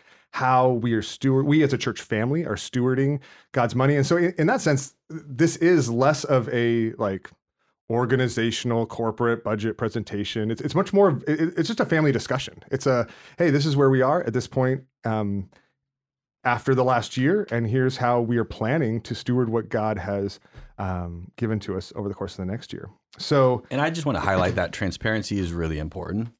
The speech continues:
Speaker 1: Yeah.
Speaker 2: churches can be really weird about
Speaker 1: Yeah.
Speaker 2: finances and other things like that. And we wanna be extremely open, extremely transparent. If there's any questions or issues that come up,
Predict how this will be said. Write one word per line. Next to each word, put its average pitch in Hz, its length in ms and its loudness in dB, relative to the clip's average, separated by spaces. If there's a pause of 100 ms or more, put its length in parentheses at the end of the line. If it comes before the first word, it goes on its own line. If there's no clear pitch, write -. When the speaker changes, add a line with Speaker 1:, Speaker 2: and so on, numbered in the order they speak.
(540)
Speaker 1:
Yeah. 113 240 -6
Speaker 2:
churches 101 340 -4
can 101 120 -6
be 92 100 0
really 92 180 0
weird 87 300 0
about 90 360 0
Speaker 1:
Yeah. - 60 -20
Speaker 2:
finances 90 580 -2
and 87 100 -4
other 87 140 -2
things 90 220 -4
like 85 160 -6
that. 90 280 -4
And 82 280 -4 (440)
we 95 100 -2
wanna 90 160 0
be 85 320 -2
extremely 104 480 -2
open, 92 300 -2
extremely 92 380 -4
transparent. 82 680 -6
If 90 120 -12
there's 85 220 -4
any 90 140 -2
questions 85 560 -4
or 78 200 -2
issues 80 380 -8
that 82 100 -10
come 90 140 -6
up, 123 220 -4